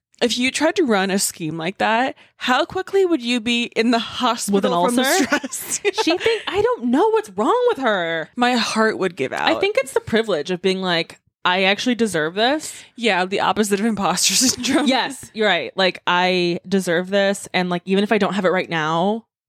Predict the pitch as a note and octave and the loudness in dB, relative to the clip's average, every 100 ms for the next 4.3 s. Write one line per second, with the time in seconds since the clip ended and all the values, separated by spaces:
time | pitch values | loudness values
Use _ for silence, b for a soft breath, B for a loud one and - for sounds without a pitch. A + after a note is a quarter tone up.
0 | - F#3+ F#3+ G3 G3 F3+ F3+ E3+ F#3+ G#3 | -2 0 0 -2 0 0 0 0 2 2
1 | A3 - E3+ D3 D#3 E3 F#3 F#3 F3 - | 0 -2 -2 -2 -2 2 0 0 -4 -2
2 | F3 D#3+ D3 F3+ - - _ - B3 B3 | -4 -2 0 -2 -4 -20 _ -12 -2 2
3 | A#3+ A3 - - - - _ _ A#3 C4 | 4 2 0 -2 -4 -4 _ _ 0 2
4 | C#4+ B3+ | 2 -2